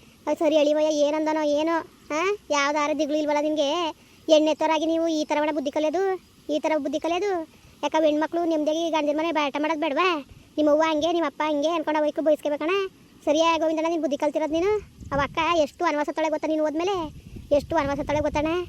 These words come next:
ಕಣ್ಣು ಬಾಯ ಬಿಟ್ಕೊಂಡು ಕೂತಾಳೆ ಪಾಪ. ನನ್ ಗಂಡ ಎಲ್ಲೋದ್ನೋ, ಯಾತಕ್ ಹೋದ್ನೋ ಅನ್ಕೊಂಡು ಅಷ್ಟೊಂದು ಯತ್ನೆ ಮಾಡ್ಕೊಂಡು ಒಂಚೂರಾರೆ, ಒಂಚೂರಾರೆ ಬುದ್ಧಿ ಬೇಡ್ಬೇಡ ನಿನ್ಗೆ? ಬುದ್ಧಿ ಬೇಡ ಒಂಚೂರಾರೆಯೇ?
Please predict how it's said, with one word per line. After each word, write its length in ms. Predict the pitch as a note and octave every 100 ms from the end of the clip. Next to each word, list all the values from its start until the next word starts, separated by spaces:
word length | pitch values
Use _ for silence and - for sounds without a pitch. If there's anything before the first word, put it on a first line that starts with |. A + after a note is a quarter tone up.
| - - -
ಕಣ್ಣು 200 | E4 D#4
ಬಾಯ 240 | D#4 D4+ D4+
ಬಿಟ್ಕೊಂಡು 280 | D4 D4
ಕೂತಾಳೆ 300 | D4 C#4 D4
ಪಾಪ. 180 | D4 C#4+ D4+
ನನ್ 120 | D4
ಗಂಡ 240 | C#4+ C#4
ಎಲ್ಲೋದ್ನೋ, 340 | C#4+ D4 C#4+ D4
ಯಾತಕ್ 320 | C#4+ C4 C4+
ಹೋದ್ನೋ 200 | D4 C#4
ಅನ್ಕೊಂಡು 300 | C#4+ D4 D4
ಅಷ್ಟೊಂದು 320 | C4+ - C#4+
ಯತ್ನೆ 200 | C#4 C#4+
ಮಾಡ್ಕೊಂಡು 340 | C#4 C#4+ D#4 F4 D#4+ - - - - C#4+
ಒಂಚೂರಾರೆ, 640 | C4+ D4 D#4 D4 D#4 D#4+
ಒಂಚೂರಾರೆ 520 | D4+ D4+ D4 D4+ C#4+
ಬುದ್ಧಿ 200 | D4 C#4
ಬೇಡ್ಬೇಡ 220 | D4 D4 D4+
ನಿನ್ಗೆ? 420 | D#4 D#4+ F4+ F4+ - _ _
ಬುದ್ಧಿ 180 | C#4 C#4+
ಬೇಡ 140 | D4+ D#4+
ಒಂಚೂರಾರೆಯೇ? 680 | D#4 D#4 D4+ F4 F#4 F4